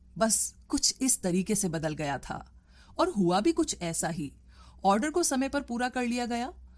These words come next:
तो अब इसमें समझने वाली बात ये है कि अगर मैनेजर ने शुरुआत में ही अपने कर्मचारियों को आदेश दिया होता कि काम को किसी भी हाल में समय पर पूरा करना है, तो शायद ऐसा कर पाना मुमकिन नहीं होता,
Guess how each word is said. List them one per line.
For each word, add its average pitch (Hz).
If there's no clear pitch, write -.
तो 240
अब 180
इसमें 185
समझने 160
वाली 156
बात 151
ये 180
है 165
कि 240
अगर 294
मैनेजर 196
ने 285
शुरुआत 170
में 170
ही 170
अपने 330
कर्मचारियों 277
को 277
आदेश 202
दिया 170
होता 156
कि 208
काम 254
को 254
किसी 269
भी 247
हाल 214
में 214
समय 196
पर 196
पूरा 190
करना 160
है, 165
तो 320
शायद 240
ऐसा 320
कर 294
पाना 277
मुमकिन 185
नहीं 160
होता, 185